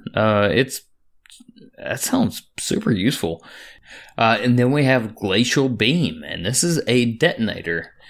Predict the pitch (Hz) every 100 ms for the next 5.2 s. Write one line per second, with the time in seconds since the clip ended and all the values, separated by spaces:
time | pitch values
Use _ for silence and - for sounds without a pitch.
0 | - - 107 - 113 143 156 - 101 104
1 | 107 113 107 - 85 - - - 147 165
2 | - 120 - 101 110 - 98 95 90 -
3 | 90 90 - 92 90 - 87 82 - 127
4 | 131 131 117 107 98 87 87 - - 65
5 | 65